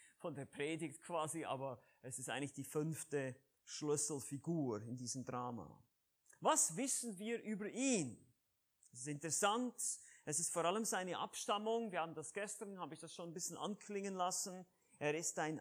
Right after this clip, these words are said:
Agagiter. Das geht auf eine fast tausend Jahre alte Feindschaft zurück zwischen den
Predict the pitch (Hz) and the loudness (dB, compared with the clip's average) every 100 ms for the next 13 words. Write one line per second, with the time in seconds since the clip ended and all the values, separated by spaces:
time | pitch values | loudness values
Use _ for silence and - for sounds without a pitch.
0 | - 139 143 - 143 127 - 196 - - | -2 -2 0 0 0 -2 -4 -4 2 6
1 | 208 233 226 - _ _ _ _ _ 151 | 6 6 2 -6 _ _ _ _ _ -4
2 | 143 175 170 165 156 160 165 - - 165 | -2 0 -2 -2 -2 -2 -2 -4 -2 0
3 | 180 175 156 160 170 156 160 143 165 185 | 2 -2 2 4 4 2 0 -2 0 0
4 | 208 208 175 - 190 196 - 170 156 160 | 0 -2 -2 -2 0 0 -2 -6 -6 -6
5 | 160 | -6